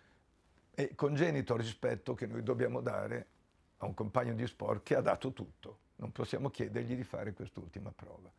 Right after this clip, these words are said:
Capite, per dei giovani che avevano, dopo quattro anni, replicato con possibilità di rivincere la medaglia d'oro,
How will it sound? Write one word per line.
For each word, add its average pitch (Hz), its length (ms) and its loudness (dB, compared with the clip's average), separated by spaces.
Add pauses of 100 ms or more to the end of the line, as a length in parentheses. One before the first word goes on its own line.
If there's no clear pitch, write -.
(560)
Capite, 135 440 2
per 113 200 0
dei 113 180 0
giovani 127 440 4
che - 100 -4
avevano, 117 480 0
dopo 135 380 4
quattro 123 400 2
anni, 107 360 2 (180)
replicato 147 880 4
con 127 200 0
possibilità 131 680 4
di 139 220 2
rivincere 135 600 4
la 110 100 4
medaglia 110 420 2
d'oro, 101 400 -2